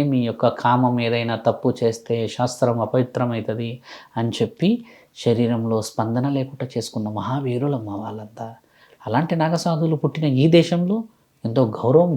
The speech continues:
గర్వం మనందరికీ. అలా ఉన్నవాళ్ళు కారణజన్ములు. అంతకంటే పెద్ద వ్యూహం, ముక్కంటి కంటే పెద్ద వ్యూహమా? ఆయన వేసిన వ్యూహం అది. దత్తాత్రేయుడికి ఈరోజు అంత విలువ ఉంది. "జై దత్త" అంటారు అందరూ, "జై దత్త" అంటే గురుదత్త అంటారు, "జై దత్త" అంటే గురుదత్త అంటారు.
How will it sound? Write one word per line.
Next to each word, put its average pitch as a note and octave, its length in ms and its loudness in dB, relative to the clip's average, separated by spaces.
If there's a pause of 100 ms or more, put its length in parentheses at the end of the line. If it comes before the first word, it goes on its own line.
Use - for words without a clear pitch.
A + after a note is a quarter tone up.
గర్వం D#3+ 320 6
మనందరికీ. A#2 500 0 (460)
అలా D3 240 6
ఉన్నవాళ్ళు D#3+ 520 2 (540)
కారణజన్ములు. D3 640 2 (440)
అంతకంటే B2+ 680 -2
పెద్ద A2+ 160 0 (160)
వ్యూహం, C#3 300 0 (500)
ముక్కంటి G3 460 6
కంటే G3+ 240 6
పెద్ద F3+ 120 4 (120)
వ్యూహమా? C#3+ 340 6 (160)
ఆయన C3 220 6
వేసిన B2+ 280 2
వ్యూహం C#3+ 280 2
అది. - 120 -6 (480)
దత్తాత్రేయుడికి C3 680 2
ఈరోజు A#2+ 240 2
అంత A2+ 220 0
విలువ A2+ 280 2
ఉంది. C3 180 4
"జై C3 560 6
దత్త" B2 220 0
అంటారు A#2 320 0
అందరూ, A2+ 280 -2
"జై C3 200 6
దత్త" C3+ 240 2
అంటే C3+ 180 4
గురుదత్త B2+ 440 4
అంటారు, A#2 240 -2
"జై B2+ 180 8
దత్త" C#3+ 220 4
అంటే C3+ 220 4
గురుదత్త B2+ 440 4
అంటారు. - 320 -6